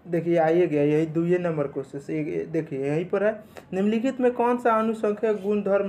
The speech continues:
नहीं है? तो देखिए, हिमांक का अवनमन अभी अभी मैं बताया,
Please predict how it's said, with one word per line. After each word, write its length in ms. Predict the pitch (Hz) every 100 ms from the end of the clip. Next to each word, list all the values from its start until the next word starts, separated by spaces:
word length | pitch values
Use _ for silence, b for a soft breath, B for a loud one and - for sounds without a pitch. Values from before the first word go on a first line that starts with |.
| 180
नहीं 340 | 185 185 220
है? 120 | 156 127 - B B B B
तो 60 |
देखिए, 320 | 170 190 156 139
हिमांक 460 | 143 165 185 208 208
का 60 |
अवनमन 440 | 208 208 208 208 233 -
अभी 220 | 170 196
अभी 160 | 208 208
मैं 160 | 208
बताया, 400 | 202 196 196 233